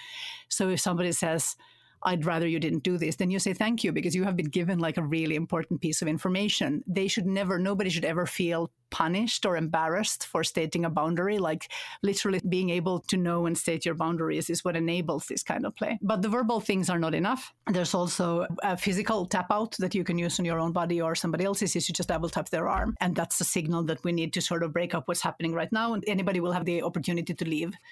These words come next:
at that time. And what's more,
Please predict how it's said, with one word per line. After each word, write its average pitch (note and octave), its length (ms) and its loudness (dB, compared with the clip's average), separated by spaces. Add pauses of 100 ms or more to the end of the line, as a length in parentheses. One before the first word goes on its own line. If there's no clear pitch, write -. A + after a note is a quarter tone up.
(360)
at - 160 -4
that - 280 -6 (140)
time. - 360 -2 (200)
And F3+ 380 0
what's F3 280 -2
more, D#3 540 0